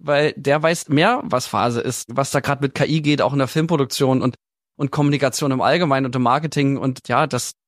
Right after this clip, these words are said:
äh, glaube ich, ist ein Irrglaube. In den ersten Jahren fand ich's natürlich schon irgendwie als Pressure, ja, da habe ich das, äh, so als Druck empfunden und habe die, die Urkunden irgendwie aufgehangen und irgendwie geguckt, dass die, äh, kein Foto von mir im Internet, mein Alter wurde rausgelöscht, ja, wir haben dann nur Fotos genommen, wo ich müde und, und alt aussah und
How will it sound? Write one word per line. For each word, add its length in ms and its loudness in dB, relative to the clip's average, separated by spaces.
äh, 140 -6
glaube 240 0
ich, 60 -2
ist 120 -4
ein 80 -2
Irrglaube. 400 2
In 80 -2
den 100 0
ersten 240 -2
Jahren 160 2
fand 160 0
ich's 80 -2
natürlich 300 -4
schon 240 -2
irgendwie 220 -4
als 200 0
Pressure, 380 2
ja, 160 6
da 80 4
habe 120 2
ich 120 -6
das, 280 -8
äh, 240 0
so 180 0
als 200 -2
Druck 200 -6
empfunden 420 2
und 120 2
habe 180 2
die, 380 -2
die 180 -4
Urkunden 560 0
irgendwie 480 -2
aufgehangen 800 0
und 320 -6
irgendwie 180 -4
geguckt, 440 -4
dass 340 0
die, 300 -4
äh, 120 -6
kein 220 0
Foto 300 2
von 140 2
mir 80 2
im 100 0
Internet, 320 -2
mein 120 0
Alter 320 2
wurde 160 2
rausgelöscht, 600 0
ja, 220 2
wir 80 -4
haben 100 -4
dann 140 -4
nur 120 -4
Fotos 300 -6
genommen, 180 -2
wo 40 2
ich 100 -2
müde 280 2
und, 220 0
und 260 -4
alt 200 2
aussah 400 2
und 200 -2